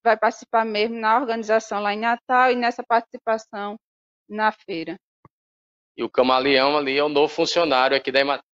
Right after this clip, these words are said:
Speaker 1: É, a gente tem um novo funcionário, um camaleão, e o bichinho tá ali, a gente tá deixando ele lá <laughs> à vontade. Se ele quiser continuar, ele fica.
Speaker 2: Muito bonito, viu, Reni?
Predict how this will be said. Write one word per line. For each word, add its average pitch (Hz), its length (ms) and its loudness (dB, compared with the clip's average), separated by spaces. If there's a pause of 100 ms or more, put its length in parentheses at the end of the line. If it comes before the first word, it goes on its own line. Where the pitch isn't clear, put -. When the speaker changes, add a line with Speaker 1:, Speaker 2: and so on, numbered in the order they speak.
(100)
Speaker 1:
É, 208 260 4
a 202 60 4
gente 226 240 -6
tem 240 100 -6
um 226 60 -8
novo 226 200 -4
funcionário, 220 720 -2
um 240 60 -8
camaleão, 220 800 2
e 247 80 0
o 247 80 -2
bichinho 240 360 -6
tá 233 160 2
ali, 240 160 2
a 240 40 0
gente 254 160 -10
tá 233 120 -2
deixando 220 440 -4
ele 185 240 -2
lá 190 300 4 (480)
<laughs> 330 600 2
à 240 160 4
vontade. 240 720 2
Se - 80 -18
ele 226 100 -20 (160)
quiser - 200 -14
continuar, 247 560 -2
ele 269 160 -4 (100)
fica. 185 280 -8 (680)
Speaker 2:
Muito 156 220 0
bonito, 151 380 4
viu, 131 180 2
Reni? 113 400 0